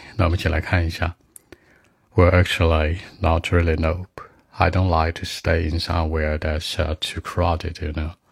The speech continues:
Too many people at a time. It means, uh, lots of noises too. I don't like it. Like on weekend, for example, when I'm walking on the street, I'm in the business street, I would come across a million of people. I'll see many, many people at a time.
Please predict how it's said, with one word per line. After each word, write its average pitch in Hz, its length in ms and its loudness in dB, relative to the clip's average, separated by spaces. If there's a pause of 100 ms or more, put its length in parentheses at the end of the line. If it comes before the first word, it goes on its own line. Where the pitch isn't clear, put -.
(480)
Too 87 320 2
many 85 320 2
people 80 360 -4
at 78 200 -2
a 80 40 -4
time. 80 480 -6
It 87 240 -6
means, 78 360 -4
uh, 78 180 -4
lots 80 280 -4
of - 180 -10
noises 90 520 -2
too. 78 340 -8 (520)
I - 100 -2
don't 98 160 0
like 80 300 -2
it. - 240 -14 (720)
Like 82 320 0
on 82 180 2
weekend, 87 440 2
for 80 160 -6
example, 85 520 -2 (200)
when 80 240 2
I'm 78 200 0
walking 92 380 0
on 80 80 -2
the 78 80 -6
street, - 500 -6 (120)
I'm 76 180 -2
in 76 140 -2
the 76 120 -2
business 82 460 -2
street, - 460 -10 (680)
I 80 140 2
would 78 180 -4
come 82 280 -4
across 80 460 -6
a 80 100 -2
million 80 260 -2
of - 220 -10
people. - 480 -8
I'll 80 160 -2
see - 220 -6
many, 90 260 0
many 80 180 -4
people 80 320 -4
at 78 140 -8
a - 40 -14
time. 80 440 -8